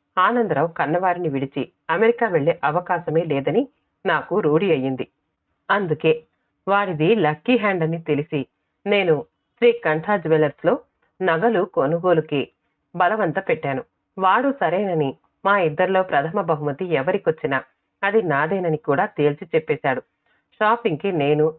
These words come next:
అరుంధతి, ఆనందరావు భార్య ఆటోలో బయలుదేరాం. ఆనందరావు కన్నవారికి తోడుగా ఇంట్లో ఉండిపోవాల్సి వచ్చిందని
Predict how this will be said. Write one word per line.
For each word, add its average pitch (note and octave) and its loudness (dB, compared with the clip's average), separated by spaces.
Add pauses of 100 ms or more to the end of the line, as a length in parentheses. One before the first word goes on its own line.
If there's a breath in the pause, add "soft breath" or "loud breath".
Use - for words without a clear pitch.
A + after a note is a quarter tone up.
అరుంధతి, D#3 -2 (400)
ఆనందరావు G3 0
భార్య C3 -4 (440)
ఆటోలో F3+ 2
బయలుదేరాం. C#3 -2 (460)
ఆనందరావు F3+ 2 (180)
కన్నవారికి G#3 0
తోడుగా D3 0
ఇంట్లో E3+ 0
ఉండిపోవాల్సి D3+ 0
వచ్చిందని D3+ -2